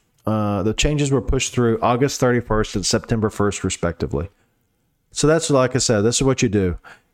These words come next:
Your, your, uh, the words don't, don't match what you want it to say, so you change the meaning of the words. And that is straight out of Orwell.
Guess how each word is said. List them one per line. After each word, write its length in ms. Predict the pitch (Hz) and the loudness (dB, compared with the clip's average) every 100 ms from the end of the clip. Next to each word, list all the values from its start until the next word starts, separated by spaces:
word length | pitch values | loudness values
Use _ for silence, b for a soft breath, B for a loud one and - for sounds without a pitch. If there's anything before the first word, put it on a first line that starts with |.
| _ _ _ _ _ _ _ _ _ _ _ _ _ _ _ - | _ _ _ _ _ _ _ _ _ _ _ _ _ _ _ -4
Your, 460 | 135 151 165 165 123 | 2 2 4 2 2
your, 420 | 135 156 160 151 | 2 4 4 4
uh, 340 | 131 123 117 | 4 4 2
the 120 | 104 117 | 2 2
words 460 | 110 143 165 - | 4 4 2 0
don't, 320 | 139 127 82 - - | 0 -2 -6 -18 -6
don't 240 | 110 107 110 | -2 -2 0
match 400 | 131 143 - 120 | 0 0 -2 -2
what 180 | 113 | 0
you 80 | 117 | 0
want 200 | 104 127 | 2 0
it 100 | 135 120 | 0 -2
to 60 | |
say, 460 | - 120 101 95 98 B B B | 0 2 2 0 -4 B B B
so 180 | - 107 | 0 2
you 220 | 98 95 | 0 0
change 400 | - 127 127 117 | 0 0 0 0
the 100 | 120 | 0
meaning 300 | 117 113 107 | 2 2 0
of 80 | 104 | 0
the 80 | |
words. 580 | 95 85 80 78 - - B B B B B | 0 0 0 -2 -4 -6 B B B B B
And 200 | 113 113 | 0 2
that 160 | 131 135 | 2 2
is 100 | 110 | 0
straight 320 | - 123 120 | 0 0 2
out 140 | 113 | 2
of 100 | 107 | 2
Orwell. 640 | 92 90 85 82 78 - | 2 0 2 0 -2 -4